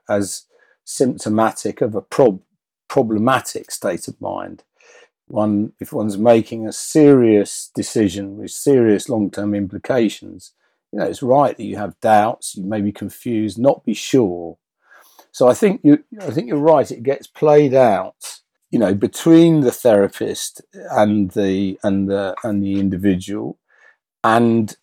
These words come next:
in a way, you see, it relates to another thing. I was thinking about another thing you said, you know, that you're going for the least harmful, least invasive sort of method of treatment. But you see, the, the, the,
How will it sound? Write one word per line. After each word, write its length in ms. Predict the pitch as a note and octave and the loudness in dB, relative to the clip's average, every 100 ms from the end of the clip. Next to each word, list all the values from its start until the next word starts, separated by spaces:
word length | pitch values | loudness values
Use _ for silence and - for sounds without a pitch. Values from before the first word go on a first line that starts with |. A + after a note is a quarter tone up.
| _ | _
in 140 | C#3+ D3 | 2 4
a 60 | |
way, 880 | C#3+ C#3 G3+ A#3 A#3+ E3 C#3+ C3+ B2 _ _ _ | 2 0 0 2 4 6 6 2 -4 _ _ _
you 80 | - | -8
see, 160 | - D3+ | 0 2
it 200 | G#3 C3+ | 2 4
relates 420 | D3+ F3+ C#4+ - | 6 6 2 0
to 80 | G3+ | 0
another 260 | E3 E3+ | 2 2
thing. 320 | C#3 G#2+ C#3+ D3+ | 0 -4 -2 0
I 40 | |
was 120 | C3+ | -2
thinking 220 | A2 E3+ | -4 -6
about 180 | F#3 D#3 | -2 -2
another 260 | C#3 C#3+ C3+ | 2 4 2
thing 200 | D3+ A#2 | -2 -4
you 80 | A2 | -4
said, 320 | - B2 A#2 | -6 -6 -6
you 80 | B2 | -8
know, 180 | G#2+ | -6
that 180 | G#2 A#2 - | -6 -8 -6
you're 120 | A2 | -2
going 280 | C3+ B2 A2 | 2 2 0
for 100 | C3+ | -4
the 120 | A#2 | 0
least 480 | C3 D3+ C3 - - | 4 4 2 -6 -4
harmful, 1120 | C3 C3 C3 B2+ G#2+ - G2+ G2 F#2+ F#2 - _ - | 2 6 6 4 0 -8 -12 -12 -12 -14 -18 _ -2
least 360 | C3+ D#3 - C3+ | 2 2 2 -2
invasive 1000 | A2 G2 B2 B2+ A2+ F2+ G2 F#2 F#2+ F#2+ - _ _ _ _ _ _ _ _ | -2 4 6 6 4 0 -4 -8 -12 -20 -20 _ _ _ _ _ _ _ _
sort 200 | B2+ A2+ | -6 -2
of 80 | A2+ | 2
method 400 | B2 - A#2+ G#2 | 2 2 -2 -4
of 100 | - | -4
treatment. 640 | - E3 D3 G#2 F2 E2+ _ _ _ _ _ _ _ _ _ - | 4 4 4 -4 -16 -18 _ _ _ _ _ _ _ _ _ -2
But 160 | - | -2
you 60 | - | -2
see, 160 | D#3 | 2
the, 220 | C#3 C#3 - _ | 4 2 0 _
the, 160 | - A2 _ _ | -6 -6 _ _
the, 180 | E3 A#2 | -6 -6